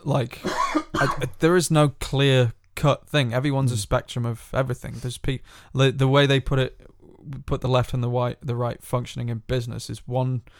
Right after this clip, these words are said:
Speaker 1: one camp creates businesses and the other camp manages them. Like, the, one can't do without the other.
Speaker 2: Mm.
Speaker 1: Um,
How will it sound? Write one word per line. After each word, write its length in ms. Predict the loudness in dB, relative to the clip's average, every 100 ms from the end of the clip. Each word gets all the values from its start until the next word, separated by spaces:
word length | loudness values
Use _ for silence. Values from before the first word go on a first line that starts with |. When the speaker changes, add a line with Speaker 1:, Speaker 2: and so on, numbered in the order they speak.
| -20 -20 _ _
Speaker 1:
one 240 | 2 2 4
camp 260 | 2 0
creates 340 | 0 2 0 0
businesses 500 | -6 -4 -6 -8 -8
and 100 | -8
the 60 | -8
other 100 | -6
camp 220 | -6 -6
manages 420 | -6 -6 -10 -14
them. 200 | -16 -20 -20 _ _ -14
Like, 200 | -14 -16 -20
the, 180 | -12 -8
one 320 | 0 2 2
can't 320 | 2 2 2
do 140 | 2 2
without 300 | 2 -4 -6
the 140 | -10
other. 180 | -12 -16 _ -8
Speaker 2:
Mm. 240 | -6 -8 -12 _ _ _ -8
Speaker 1:
Um, 420 | -2 0 0 -2